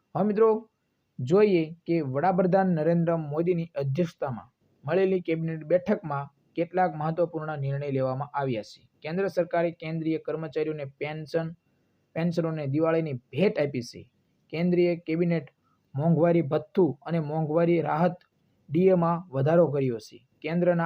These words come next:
આ નિર્ણયથી સરકારની તિજોરી પર મિત્રો, ખાસ તિજોરી પર ઉપર એ મિત્રો, જોવાની આપણે બાબત નથી. આપણે પગાર વધવો જોઈએ, એ જોવાનું છે.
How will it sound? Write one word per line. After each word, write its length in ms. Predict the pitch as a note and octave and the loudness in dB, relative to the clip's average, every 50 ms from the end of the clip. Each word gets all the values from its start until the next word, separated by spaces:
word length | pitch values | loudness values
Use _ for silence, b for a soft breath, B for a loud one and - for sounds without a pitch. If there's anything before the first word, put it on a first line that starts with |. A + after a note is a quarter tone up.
| - - - | -4 -2 0
આ 160 | E3+ F#3+ G3 | 2 2 4
નિર્ણયથી 500 | F#3 F3 F3 E3+ E3 D3 C#3 C#3 A#2+ - _ _ | 4 2 2 2 0 -2 -2 -6 -8 -8 _ _
સરકારની 580 | _ - - D#3+ D#3+ E3 - F3 F3 F3 E3+ E3+ | _ -10 -6 -6 -6 -2 -2 -2 0 0 -2 -4
તિજોરી 460 | E3 - - E3+ E3 D#3 G3 F#3+ F3+ | -6 -6 -4 -2 0 2 4 4 4
પર 220 | E3 E3+ C#3+ C3 B2 | 2 0 -2 -2 -2
મિત્રો, 260 | B2 A#2 A2+ A#2 - _ _ _ _ _ _ _ _ _ _ _ _ _ _ | -4 -8 -10 -12 -16 _ _ _ _ _ _ _ _ _ _ _ _ _ _
ખાસ 280 | - E3+ F3 E3+ E3+ - _ _ | -2 0 0 0 -2 -6 _ _
તિજોરી 300 | D#3 D#3+ E3 G3 G3 F#3 | -6 0 2 4 4 4
પર 220 | E3 - D3+ C3+ A#2+ | 2 2 0 -2 -2
ઉપર 260 | G#2+ B2+ - - - _ _ _ _ _ _ _ _ _ _ _ _ _ - | -4 -8 -14 -20 -20 _ _ _ _ _ _ _ _ _ _ _ _ _ -8
એ 120 | - F3 F#3+ | -4 -2 -2
મિત્રો, 280 | G3 F#3 F#3 F#3+ F#3+ | -2 -2 0 2 2
જોવાની 380 | F3 D3 D#3+ E3 E3+ E3 E3 E3 | 2 2 2 2 2 2 2 0
આપણે 240 | D#3 D3+ D3+ D#3 C#3+ | -2 -2 -2 -4 -4
બાબત 320 | C#3+ C#3 C#3+ C#3+ - E3+ | -2 -4 -4 -4 -6 -6
નથી. 320 | D3 C#3+ C#3 - C3 B2 - | -6 -8 -8 -10 -12 -10 -4
આપણે 340 | C3 D#3 E3+ - G3 G3+ G#3 | -4 -2 -2 0 0 0 0
પગાર 520 | F3 - _ _ - E3 F#3+ A#3 A3 G#3 | 0 -2 _ _ -2 0 2 4 6 6
વધવો 300 | F#3 F3+ E3+ D3+ E3+ E3+ | 6 6 6 6 4 4
જોઈએ, 340 | D3+ D3 D#3+ D#3 D3+ D#3 - - | 4 4 2 0 0 -2 -4 -2
એ 160 | E3 F3 F3 | 0 0 0
જોવાનું 420 | D3 C3+ C#3+ C#3 C3+ B2+ B2+ A#2+ A2 | 2 2 2 2 0 0 -2 -6 -10
છે. 260 | - - F2 A#2+ | -14 -18 -20 -20